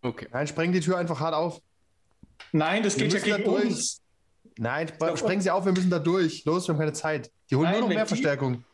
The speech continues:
Speaker 3: wenn diese aufsprengen, haben sie genug Verwirrung, um, äh, äh, um reinzustürmen
Speaker 2: Cantuzzi.
Speaker 3: und dann unsere Sprengladung abzukriegen.
Speaker 1: Jared, dir fällt auch auf, dass, ähm, Thad Morris weg ist. Die Leiche von Thad Morris.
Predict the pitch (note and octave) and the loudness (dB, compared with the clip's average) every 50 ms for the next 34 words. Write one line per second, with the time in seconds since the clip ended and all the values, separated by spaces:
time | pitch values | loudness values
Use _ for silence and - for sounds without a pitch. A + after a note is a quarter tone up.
0 | _ _ _ F3 E3+ F3 F3+ A#3 B3+ B3+ C4 - F#3 A3 A#3 - - - - G#3+ | _ _ _ -4 -2 0 2 2 2 2 2 2 2 0 0 0 -4 -2 -2 -2
1 | A3 A3+ A3+ G#3 G3 F#3+ G3+ G3 A3 G#3 G3+ G3+ G3+ G3+ G3+ - _ _ _ _ | 0 2 2 2 4 2 2 2 2 2 2 2 0 -2 -6 -12 _ _ _ _
2 | - - - - _ _ _ - F#3+ F#3 F#3+ G#3 C#4 B3+ B3+ - - G#3 F#3+ - | -20 -20 -20 -20 _ _ _ -2 0 2 4 4 2 2 0 -2 -2 0 0 0
3 | G3 A3 A3 A#3 A3+ A3+ A3+ A3+ - A3+ A3 G3+ G3+ G3+ G3+ - - G3+ F#3+ G3 | 0 0 2 0 0 0 0 -2 -2 0 0 0 2 0 0 0 0 0 2 2
4 | A#3 B3 G3+ F3+ F3 F3+ F3+ - - _ _ _ _ _ _ _ _ _ _ _ | 2 2 2 2 2 2 0 -6 -14 _ _ _ _ _ _ _ _ _ _ _
5 | _ _ _ _ _ _ _ _ _ _ _ _ - F#3+ F#3+ D#3+ D#3 D#3+ F#3+ A#3 | _ _ _ _ _ _ _ _ _ _ _ _ -2 0 0 2 2 0 0 0
6 | C4+ - C3 C#3 B2 - F3 G3 - A3 A3 A3 F#3 C#3+ - A2 - - - G3 | -2 -2 -2 -2 0 0 0 2 2 2 2 2 2 0 0 -2 -2 0 0 0
7 | G3+ A#3 B3 B3 A#3 A#3 A3+ A3+ - A3+ G#3 - - G#3+ G#3+ A3 G#3+ F3+ E3+ E3 | 0 0 0 0 0 0 0 0 0 -2 -2 -2 -2 0 0 2 2 2 2 0
8 | D#3 C#3 - - - - - D3+ C3+ B2 B2 B2 - - - D#3+ E3 E3+ E3 E3+ | -2 -2 -2 -6 -10 -8 -6 -6 -4 -4 -6 -8 -8 -2 0 2 2 2 2 0
9 | D#3+ E3 - F3+ F3+ F3 - - D3+ D#3 B2+ F2+ - C#3+ C#3+ D3 - - - - | 0 0 2 0 2 2 0 0 -2 -2 -2 -2 0 0 0 0 -2 -8 -6 -2
10 | C#3+ C3+ C3 C3+ C3+ - - - - - C3 B2+ B2 B2 B2 B2 A#2+ A#2+ B2 - | 0 0 0 0 -2 -6 -10 -8 -2 0 0 2 2 2 0 0 -2 -2 -4 -8
11 | _ - - C#3+ C#3+ C#3 - D#3 D3 D#3 C#3+ B2 - - A#2+ G#2+ - - A2+ A2+ | _ -6 -2 -2 -2 0 0 0 2 2 0 0 -2 -2 -2 -4 -2 -2 -6 -8
12 | - - - - - - _ _ - A#2+ A#2+ A#2 A#2+ A#2+ - B2+ - - A#2+ A2 | -8 -10 -16 -20 -20 -20 _ _ -4 -2 -2 -2 -2 -2 -4 -6 -4 -4 -6 -4
13 | - A#2+ A#2 - A#2+ A#2 A2+ A2 A2 A2 - - | -4 -6 -6 -2 -2 0 0 0 -2 -6 -12 -18